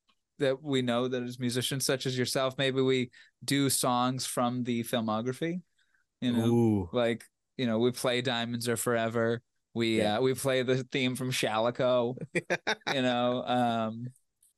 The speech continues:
Speaker 1: what other, what other great songs have we encountered on this journey? Do, do you remember any?
Speaker 3: I'm about to
Speaker 2: I,
Speaker 3: say,
Speaker 2: I
Speaker 3: rig up, rig up a gu-, rig up a guitar, electric guitar, to make the sound effects from Zardos.
Speaker 1: Yeah.
Speaker 2: <laughs> Oh, we,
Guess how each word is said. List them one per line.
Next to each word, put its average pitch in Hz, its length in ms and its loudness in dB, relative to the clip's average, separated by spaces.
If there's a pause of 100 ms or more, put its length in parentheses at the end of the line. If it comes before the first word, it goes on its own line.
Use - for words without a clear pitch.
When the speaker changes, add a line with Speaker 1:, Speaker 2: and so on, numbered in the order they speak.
(180)
Speaker 1:
what 170 200 2
other, 165 300 2
what 165 160 4
other 160 180 2
great 139 260 2
songs 131 340 -2
have 123 120 -2
we 123 100 4
encountered 117 460 -2
on 104 120 0
this 104 160 -4
journey? 107 460 -2 (280)
Do, 127 160 0
do 143 140 -4
you 135 100 0
remember 143 380 -2
any? 151 260 -4 (540)
Speaker 3:
I'm 117 80 6
about 120 120 8
to 120 60 4
Speaker 2:
I, - 40 6
Speaker 3:
say, 101 40 2
Speaker 2:
I 123 40 6
Speaker 3:
rig 127 120 6
up, 127 120 6 (160)
rig 143 160 8
up 147 100 6
a 131 60 2
gu-, 143 160 0 (100)
rig 135 260 4
up 131 140 8
a - 40 0
guitar, 123 420 6
electric 117 360 2
guitar, 113 260 4
to 113 100 -4
make 107 100 0
the 104 80 -6
sound 110 260 4
effects - 260 0
from 95 120 0
Zardos. 92 520 2 (680)
Speaker 1:
Yeah. 139 140 0 (120)
Speaker 2:
<laughs> - 0 - (1800)
Oh, 139 200 0
we, 143 120 -2